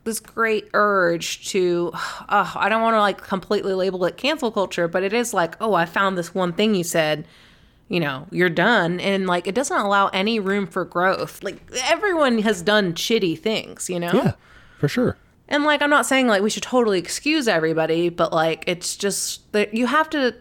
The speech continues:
Speaker 1: like you said, you have to ta-, take the good with the bad, and, like, especially historical figures where it's, like, it's just a completely different context, and it's,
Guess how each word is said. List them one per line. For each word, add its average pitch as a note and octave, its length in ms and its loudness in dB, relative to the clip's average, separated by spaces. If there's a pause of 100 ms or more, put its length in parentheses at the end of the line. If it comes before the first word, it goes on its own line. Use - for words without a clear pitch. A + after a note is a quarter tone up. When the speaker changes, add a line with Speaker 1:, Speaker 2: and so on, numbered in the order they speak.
(200)
Speaker 1:
like A3 340 -2
you G#3+ 120 0
said, F#3 140 0
you F3+ 60 0
have G#3+ 120 0
to B3 60 2
ta-, A#3 280 -4
take G#3+ 240 -4
the G3 80 0
good F3+ 160 0
with E3+ 100 -6
the D#3 80 0
bad, D#3+ 380 0
and, E3 160 -2
like, D#3 180 -4
especially A#3+ 460 -2
historical E3 500 0
figures F#3+ 400 0
where D3 100 0
it's, - 200 -6
like, D3+ 320 -4 (760)
it's G3 220 0
just A#3 200 0
a A3 40 4
completely G#3+ 560 2
different G#3 260 -2
context, E3 840 -2
and E3+ 200 2
it's, - 340 -6